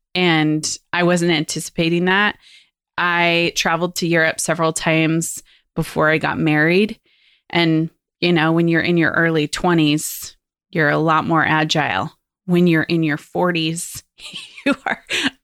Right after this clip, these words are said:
a much less agile. You know, there's that hilarious meme that's going around, um, like,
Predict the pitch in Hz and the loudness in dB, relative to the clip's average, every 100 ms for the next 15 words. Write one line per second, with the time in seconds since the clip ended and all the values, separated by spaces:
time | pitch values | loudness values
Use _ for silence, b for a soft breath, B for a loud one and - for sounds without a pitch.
0 | _ 180 196 208 214 196 196 - 190 160 | _ -2 0 2 2 0 0 0 2 0
1 | - - 170 156 156 160 - - - B | -2 -8 -2 -2 0 0 0 2 0 B
2 | 330 B B B 226 220 123 85 226 - | -10 B B B 0 2 2 0 -2 -6
3 | - 208 202 208 196 180 175 202 190 185 | -4 0 2 2 0 0 2 2 4 4
4 | 190 - 180 180 180 165 156 - 160 151 | 2 2 0 2 2 0 -2 -2 0 2
5 | 151 151 151 143 - 170 151 147 165 - | 2 2 0 -2 -2 0 0 0 -2 -4
6 | _ _ - 180 160 - | _ _ -6 -2 -2 -6